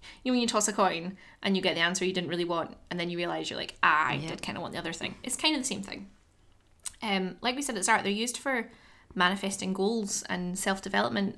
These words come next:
Speaker 1: and clarity. They're not meant for, you know, I mean, you can ask, like, "Should I sleep with so-and-so?" I mean, ask away, but you probably already know the answer to that yourself, which is more than likely going to be yes. <laughs> Um, <laughs>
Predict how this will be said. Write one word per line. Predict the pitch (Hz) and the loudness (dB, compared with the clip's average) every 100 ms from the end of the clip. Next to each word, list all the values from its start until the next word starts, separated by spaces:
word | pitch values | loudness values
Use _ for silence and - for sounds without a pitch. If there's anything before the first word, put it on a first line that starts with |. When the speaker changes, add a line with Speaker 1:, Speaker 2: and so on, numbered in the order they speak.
| - | -6
Speaker 1:
and | 185 175 185 | -6 -6 -4
clarity. | - 190 208 - 196 196 - - - - - | 2 2 2 2 0 0 -4 -20 -20 -20 -6
They're | 196 208 | -2 2
not | 208 - | 2 2
meant | 208 196 196 | 4 2 2
for, | 202 190 185 185 190 - - - - - - - - | 0 2 4 0 -4 -16 -20 -20 -20 -20 -20 -20 -4
you | 220 | 0
know, | 190 180 180 - - _ _ - - | 2 2 -2 -8 -20 _ _ -14 -8
I | |
mean, | 208 | -6
you | - | -2
can | - 247 | 4 6
ask, | - 190 - | 6 2 2
like, | 185 - | 2 4
"Should | 254 | 4
I | 185 | 4
sleep | - 285 214 | 4 2 2
with | 185 196 - - - | 0 0 -10 -14 -8
so-and-so?" | - 277 269 214 196 233 214 - - - - | 0 4 4 2 2 0 0 -6 -12 -16 -4
I | 220 | 2
mean, | 208 | 6
ask | 202 - | 6 6
away, | 220 180 | 4 4
but | 202 185 | 2 -2
you | 214 | -2
probably | 196 240 294 208 190 | 0 2 4 6 6
already | 190 190 | 4 2
know | 180 | 0
the | |
answer | 175 - | -2 -2
to | - | -2
that | 180 | -2
yourself, | 170 - - - | -2 -4 -4 -8
which | - | -4
is | 202 - - - | -4 -4 -10 -8
more | 190 185 180 | -4 -2 -2
than | 175 165 | -4 -6
likely | - - | -6 -8
going | 175 165 | -10 -10
to | 165 | -10
be | 180 | -8
yes. | 175 170 - - | -8 -8 -12 6
<laughs> | 302 - - - - - - | 6 6 -2 -12 -16 -8 -2
Um, | 208 208 202 208 202 202 196 - - - - - - - - - | 0 0 0 -2 -2 -4 -6 -10 -20 -20 -20 -20 -20 -20 -20 -10
<laughs> | - | -2